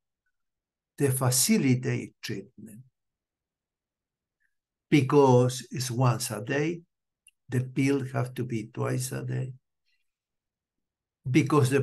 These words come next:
patch is more silently applied without much discussion about accepting or not the medication, because the absorption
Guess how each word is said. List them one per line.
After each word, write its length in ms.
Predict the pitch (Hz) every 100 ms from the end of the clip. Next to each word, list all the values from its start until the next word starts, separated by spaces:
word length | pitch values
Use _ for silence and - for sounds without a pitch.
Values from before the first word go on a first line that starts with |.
| -
patch 420 | 156 151 160 - - -
is 320 | 139 127 -
more 480 | 120 127 131 123 127
silently 1300 | - 151 151 147 143 143 135 127 135 131 131 131 -
applied 840 | 131 131 143 143 147 143 143 135 - _ _ _ _
without 400 | 131 131 131 123
much 480 | 120 123 135 127 - 131
discussion 880 | 131 123 - 139 139 131 139 131 127 - - _
about 500 | 123 120 120 110 104
accepting 800 | 107 - 165 131 - - 135 123
or 160 | 117
not 400 | 131 131 135 135
the 80 | 131
medication, 840 | 123 120 117 113 143 135 127 107 _ _ _ _ _ _ _ _ _ _ _ _ _ - - -
because 360 | 135 156 127
the 100 | 160
absorption 1200 | 120 - - - - 240 240 165 - 127 107 110